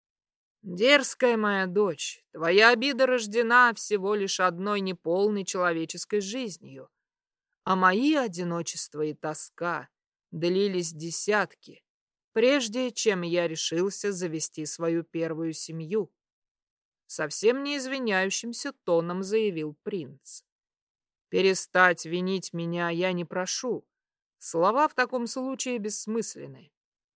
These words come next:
Надеюсь лишь, что моя попытка всё исправить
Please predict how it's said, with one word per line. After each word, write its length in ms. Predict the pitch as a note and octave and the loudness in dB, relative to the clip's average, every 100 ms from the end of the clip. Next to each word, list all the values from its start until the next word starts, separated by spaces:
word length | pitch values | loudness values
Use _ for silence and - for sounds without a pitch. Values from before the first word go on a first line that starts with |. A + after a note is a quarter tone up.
| _ | _
Надеюсь 680 | F#3+ A3 G#3 F3+ F#3+ A#3 - | -2 0 2 2 2 2 0
лишь, 260 | B3 C4 C4+ | 0 0 0
что 420 | - - - F3 | -2 -4 -6 -6
моя 480 | E3+ F3 F3 F#3+ G#3+ | 0 0 4 4 4
попытка 640 | G#3+ F#3+ E3+ G3 F#3+ - | 2 -2 0 -2 -2 -8
всё 320 | D#3+ - F3 D#3+ | -6 -4 -4 -4
исправить 800 | - - D#3 E3 F#3+ G#3 - | -6 -6 -2 0 0 -2 -6